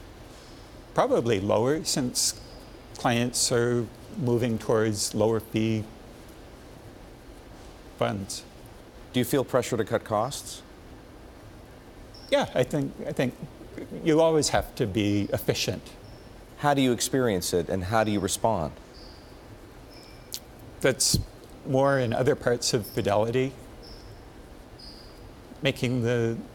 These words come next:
Speaker 1: analysts work harder, making the portfolio <laughs> managers work harder.
Speaker 2: And do you feel as though the redemptions you experience in your fund are more the result of fees,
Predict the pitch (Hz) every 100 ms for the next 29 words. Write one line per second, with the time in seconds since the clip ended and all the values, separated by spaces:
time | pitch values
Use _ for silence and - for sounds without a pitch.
0 | - - 135 127 127 120 - 117 - 110
1 | 117 147 - - - - - 120 117 113
2 | - 107 - 107 113 113 117 120 113 -
3 | 135 - 113 - 113 113 131 - - -
4 | - - - - - - - - - -
5 | - - 139 143 165 185 - 196 190 151
6 | 147 123 113 107 120 127 - 117 104 107
7 | 101 - 110 110 107 - 101 95 107 104
8 | 95 95 101 110 123 135 143 147 - 90
9 | 104 101 98 101 104 - 95 90 87 -
10 | - - - - - - - - - -
11 | - - 135 147 185 202 - -